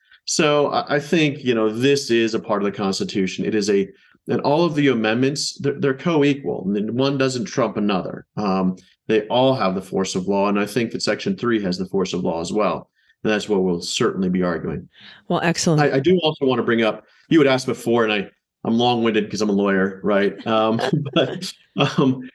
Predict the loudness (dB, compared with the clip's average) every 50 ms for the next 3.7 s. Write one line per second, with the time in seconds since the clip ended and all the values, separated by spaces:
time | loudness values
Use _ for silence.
0 | _ _ 0 2 2 4 4 2 2 2 2 2 2 2 4 4 4 4 4 4
1 | 2 2 4 2 2 0 -2 -4 -2 0 0 0 0 0 -2 0 2 2 0 0
2 | -2 -6 -4 0 2 2 2 2 -2 -8 -8 -8 -4 -4 -2 0 0 0 0 0
3 | -2 -2 -2 -2 0 0 2 2 2 2 0 -2 -6